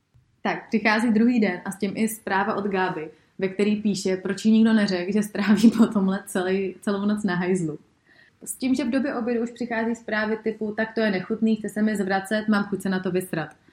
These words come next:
To no, abyste jako věděli, v jakém rozpoložení se prostě během téhle očisty nacházíte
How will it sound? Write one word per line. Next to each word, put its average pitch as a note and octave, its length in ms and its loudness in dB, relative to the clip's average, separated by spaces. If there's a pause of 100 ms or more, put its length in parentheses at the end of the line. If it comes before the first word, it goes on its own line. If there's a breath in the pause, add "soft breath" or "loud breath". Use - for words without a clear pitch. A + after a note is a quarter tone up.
(340 soft breath)
To A#3 80 0
no, A#3+ 80 6
abyste A#3 280 4
jako A#3 380 -2
věděli, G#3+ 380 0
v G#3+ 60 0
jakém C4+ 300 -2
rozpoložení A#3 720 0
se A3+ 100 0
prostě A3+ 340 -2
během A3+ 340 6
téhle A3 540 -2
očisty A3 580 -2
nacházíte G#3+ 880 -4